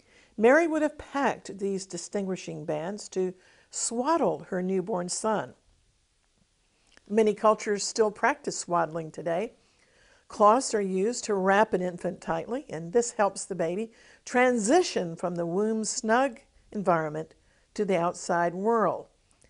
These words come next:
Swaddling bands are still used today. In fact, when our son Daniel was born in Jerusalem,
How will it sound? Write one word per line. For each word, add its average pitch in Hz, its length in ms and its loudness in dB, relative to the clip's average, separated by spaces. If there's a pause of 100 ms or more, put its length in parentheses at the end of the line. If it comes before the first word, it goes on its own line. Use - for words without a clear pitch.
(360)
Swaddling 190 520 -2
bands 208 440 -2
are 202 60 -2
still 269 340 2
used 349 320 0
today. 165 400 2 (800)
In 202 100 0
fact, 262 300 4
when 226 120 4
our 254 140 4
son 220 340 0
Daniel 233 480 2
was 160 180 -2
born 160 280 -4
in 151 100 -8
Jerusalem, 175 500 -8